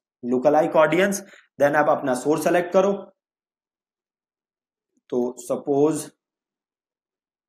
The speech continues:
अब मैं करना चाहता हूं all website visitor, जितने भी लोग मेरी website पे गए हैं मैं उनकी जैसे लुक अलाइक बनाना चाहता हूं, तो मैंने all website visitors लिए। Then source मैंने लिया suppose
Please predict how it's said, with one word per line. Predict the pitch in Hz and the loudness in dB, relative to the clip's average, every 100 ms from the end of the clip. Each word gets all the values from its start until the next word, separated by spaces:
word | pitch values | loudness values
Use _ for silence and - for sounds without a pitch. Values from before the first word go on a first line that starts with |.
| _ _ - | _ _ -8
अब | 139 | -2
मैं | 151 | 2
करना | 147 131 143 | 2 2 2
चाहता | 139 135 131 | 2 2 2
हूं | 180 | 0
all | 180 151 170 160 | 4 4 6 6
website | 151 147 151 151 147 | 4 4 2 2 0
visitor, | 139 127 127 127 - | -2 -2 0 -2 -2
जितने | 131 139 180 | -6 -4 -4
भी | 170 | 0
लोग | 156 165 | 2 4
मेरी | 170 165 | 2 2
website | 156 - 143 147 156 | 2 4 2 2 2
पे | 156 | 0
गए | 143 | 0
हैं | 156 208 247 - _ _ | 0 -4 -6 -16 _ _
मैं | 151 208 | -2 0
उनकी | 185 190 233 220 | 2 2 2 2
जैसे | 185 160 | 2 2
लुक | 156 156 156 | -2 0 2
अलाइक | 147 143 | 2 2
बनाना | 139 131 123 | 0 0 0
चाहता | 127 120 | 0 -2
हूं, | 127 | -4
तो | 139 | -2
मैंने | 143 143 | -2 0
all | 143 147 | 2 2
website | 156 151 143 139 | 2 2 2 2
visitors | 147 143 143 156 156 | 2 0 -2 -4 0
लिए। | 180 202 - - _ _ | 2 0 -4 -18 _ _
Then | 123 147 | 2 2
source | 151 147 147 151 | 2 0 0 0
मैंने | 156 147 147 | -2 0 0
लिया | 147 147 147 151 | 2 4 4 2
suppose | - 131 143 147 165 | -2 -4 2 2 2